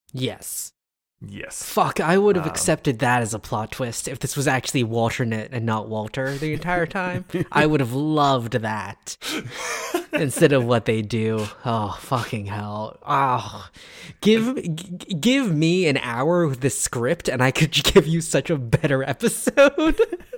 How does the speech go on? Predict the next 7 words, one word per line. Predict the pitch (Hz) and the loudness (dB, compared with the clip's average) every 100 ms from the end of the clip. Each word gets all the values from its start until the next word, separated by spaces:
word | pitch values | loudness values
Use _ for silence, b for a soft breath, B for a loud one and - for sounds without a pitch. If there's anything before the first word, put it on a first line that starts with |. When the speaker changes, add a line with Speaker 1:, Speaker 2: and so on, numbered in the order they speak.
| 415 | -10
Speaker 1:
<laughs> | - _ _ _ - | -12 _ _ _ -6
Even | 196 202 208 156 | 0 4 4 4
with | 156 | 4
the | 127 | 4
Speaker 2:
Oh, | |
dear. | 131 | 4
Speaker 1:
foundation, | 175 147 127 135 139 131 131 113 | 6 4 4 4 4 2 0 0